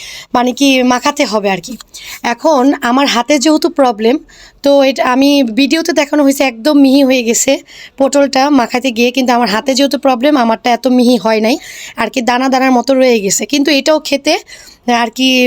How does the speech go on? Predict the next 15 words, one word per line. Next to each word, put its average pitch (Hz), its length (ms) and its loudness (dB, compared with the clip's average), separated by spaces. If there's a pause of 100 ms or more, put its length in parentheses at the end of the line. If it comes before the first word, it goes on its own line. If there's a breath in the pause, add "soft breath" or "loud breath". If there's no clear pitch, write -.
(220)
যেমন 254 340 2
লেগেছে 269 340 2
সেটা 269 240 -2
আমি 240 160 2
জানাবো, 208 440 -2 (340)
ঠিক 294 160 -2
আছে? 330 240 -2 (460 loud breath)
তো 277 80 2 (500)
প্রথমে 320 340 0
তো 349 100 0
আমি 311 180 2
ম্যাশ 254 240 0
করতেছি। 269 500 -2
তো - 180 -2
প্রথমেই, 294 800 0